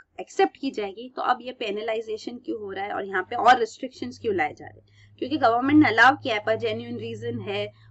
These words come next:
और restrictions डाला है कि कब किन cases में अलाउ किया जाएगा, तो इसीलिए पिटीशन file किया गया है। अगला news item है, Trump signs Muslim ban two order।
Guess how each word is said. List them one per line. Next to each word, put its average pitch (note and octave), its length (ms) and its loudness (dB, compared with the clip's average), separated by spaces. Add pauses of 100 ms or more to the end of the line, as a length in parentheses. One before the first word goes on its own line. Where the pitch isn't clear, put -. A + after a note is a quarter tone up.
और A3+ 140 0
restrictions C#4 600 -2
डाला F#3+ 240 2
है G3+ 160 -4
कि - 120 -14
कब B3+ 340 2
किन C4+ 140 2
cases C4 380 -4
में F#4+ 100 0
अलाउ E3+ 200 -2
किया - 180 -10
जाएगा, E3 220 -8
तो A3+ 80 -4
इसीलिए B3+ 360 -6
पिटीशन G#3+ 500 -10
file E3+ 340 -14
किया D#3+ 120 -14
गया - 200 -20
है। - 80 -20 (1500)
अगला D4+ 260 6
news F4+ 260 10
item E4+ 360 4
है, F4+ 220 4 (540)
Trump G4 240 8
signs D#4 800 2
Muslim D#4+ 560 6
ban B3 320 6 (120)
two A#3 220 0 (180)
order। - 220 -2